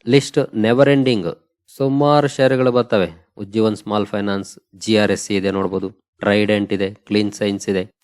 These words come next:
ಸೈಯೆಂಟ್ ಇದೆ, ತ್ರಿವೇಣಿ ಎಂಜಿನಿಯರಿಂಗ್ ಇದೆ, ಸೆಂಚುರಿ ಪ್ಲೈ, ಎಂ ಸಿ ಎಕ್ಸ್, ಎಸ್ ತೀತಾಗರ್ ವ್ಯಾಗನ್ಸ್, ಇರ್ಕಾನ್, ಹಲವಾರು ರೈಲ್ವೆ ಸ್ಟಾಕ್ ಗಳು ಕೂಡ ಇದಾವೆ ಇದರಲ್ಲಿ. So ಮೆಜಾರಿಟಿ ಸ್ಟಾಕ್ ಗಳು ಅಂಡರ್ ಪರ್ಫಾರ್ಮೆನ್ಸ್ ಅನ್ನ ಮಾಡ್ತೇವೆ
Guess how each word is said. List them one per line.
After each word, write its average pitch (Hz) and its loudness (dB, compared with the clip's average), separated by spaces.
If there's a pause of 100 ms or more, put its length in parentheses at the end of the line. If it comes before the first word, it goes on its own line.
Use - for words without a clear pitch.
ಸೈಯೆಂಟ್ 107 0
ಇದೆ, 95 -2
ತ್ರಿವೇಣಿ 101 0
ಎಂಜಿನಿಯರಿಂಗ್ 98 -2
ಇದೆ, 92 -2 (100)
ಸೆಂಚುರಿ 107 0
ಪ್ಲೈ, 98 0
ಎಂ 98 -6
ಸಿ 110 -2
ಎಕ್ಸ್, - -6
ಎಸ್ 101 -2
ತೀತಾಗರ್ 101 -2
ವ್ಯಾಗನ್ಸ್, 98 -2 (120)
ಇರ್ಕಾನ್, 101 -4 (220)
ಹಲವಾರು 110 2
ರೈಲ್ವೆ 107 0 (120)
ಸ್ಟಾಕ್ 101 -2
ಗಳು 107 -2
ಕೂಡ 107 -2
ಇದಾವೆ 107 2
ಇದರಲ್ಲಿ. 104 -2 (140)
So 131 -4
ಮೆಜಾರಿಟಿ 135 2 (120)
ಸ್ಟಾಕ್ 110 -2
ಗಳು 117 2 (180)
ಅಂಡರ್ 113 -2
ಪರ್ಫಾರ್ಮೆನ್ಸ್ 104 -2
ಅನ್ನ 101 -2
ಮಾಡ್ತೇವೆ 101 0